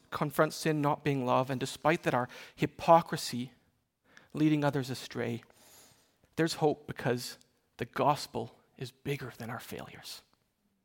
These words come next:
And this is not directly in the text, but if we kind of take a step back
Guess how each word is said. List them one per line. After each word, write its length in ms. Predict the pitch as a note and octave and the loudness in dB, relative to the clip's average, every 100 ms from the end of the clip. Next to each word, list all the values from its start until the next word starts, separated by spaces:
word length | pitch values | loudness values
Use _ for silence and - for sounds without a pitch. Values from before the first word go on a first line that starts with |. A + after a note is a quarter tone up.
| _ _ _ _ _ _ _ _ _ _ - | _ _ _ _ _ _ _ _ _ _ -6
And 100 | F3 | 0
this 140 | B3+ C#4+ | 2 4
is 80 | |
not 220 | A#3 A#3 G3 | 8 8 10
directly 400 | F#3+ F3+ G3 F3+ | 6 6 2 2
in 80 | |
the 60 | D#3 | 0
text, 420 | - D#3+ - - - | 6 6 6 0 0
but 240 | C#3+ - - - - | 0 -2 -20 -20 0
if 140 | G3 B3 | 2 2
we 60 | |
kind 120 | D4+ | 0
of 60 | C#4 | 0
take 220 | - C4+ | 0 0
a 20 | |
step 380 | A3 - G#3+ E3 | 0 4 2 8
back 380 | D#3+ D3 - | 8 8 2